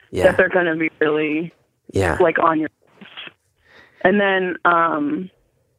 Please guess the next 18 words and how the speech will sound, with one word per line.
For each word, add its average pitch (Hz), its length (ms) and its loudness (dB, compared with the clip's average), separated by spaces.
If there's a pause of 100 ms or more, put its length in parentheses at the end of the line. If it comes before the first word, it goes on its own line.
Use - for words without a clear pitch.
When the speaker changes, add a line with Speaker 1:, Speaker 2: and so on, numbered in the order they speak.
(1500)
Speaker 2:
yeah. 175 320 0 (840)
Like, 240 160 2
if 254 160 2
you 247 100 0
try 233 240 0
to 233 100 2
get 202 300 0
into 202 340 0
the 175 440 -2
patient's 185 420 0
room 185 300 2
and 175 140 -2
they're, 170 180 2
like, 170 300 -2
in 165 180 2
the 156 100 2
way, 160 520 -2 (420)
Speaker 1:
Mm-hmm. 104 500 -4